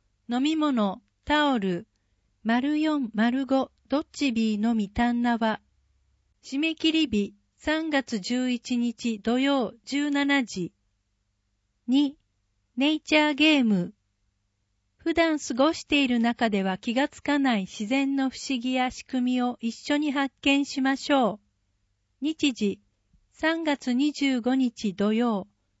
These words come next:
十時三十分から十二時。十三時三十分から十五時。持ち物、動きやすい服装。定員、各回十五人。申し込み順。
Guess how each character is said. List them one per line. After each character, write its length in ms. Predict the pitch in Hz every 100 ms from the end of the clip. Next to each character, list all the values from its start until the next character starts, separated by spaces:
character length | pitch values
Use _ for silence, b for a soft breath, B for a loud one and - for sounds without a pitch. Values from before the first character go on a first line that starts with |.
| _
十 260 | - 311 320
時 160 | 269 247
三 300 | 285 285 269
十 160 | 294 _ -
分 200 | 233 214
か 160 | 214
ら 160 | 196 185
十 280 | 190 247 254
二 200 | 262 233
時。 240 | 196 - _ _ _ _ _ _ _ _ -
十 220 | 294 311
三 280 | - 311 311
時 140 | 262
三 300 | - 277 269
十 160 | 277 285 -
分 240 | 254 226
か 180 | 214 202
ら 140 | 190
十 300 | 180 277 277
五 160 | 226 214
時。 260 | 170 170 - _ _ _ _ _ _ _ _
持 120 | 233
ち 180 | 233 311
物、 400 | 302 269 202 190 _ _ _ _ -
動 260 | 240 294 302
き 160 | -
や 140 | 311 302
す 180 | - 311
い 80 |
服 280 | 277 - -
装。 440 | - 214 202 196 - _ _ _ _ _ _
定 340 | 277 285 285
員、 260 | 277 277 262 _ _ _ -
各 280 | 302 - -
回 300 | 254 226 190
十 260 | 269 277
五 160 | 233 208
人。 320 | 202 185 170 _ _ _ _ -
申 180 | 254 269
し 120 | -
込 120 | - 254
み 180 | 247
順。 320 | 233 233 233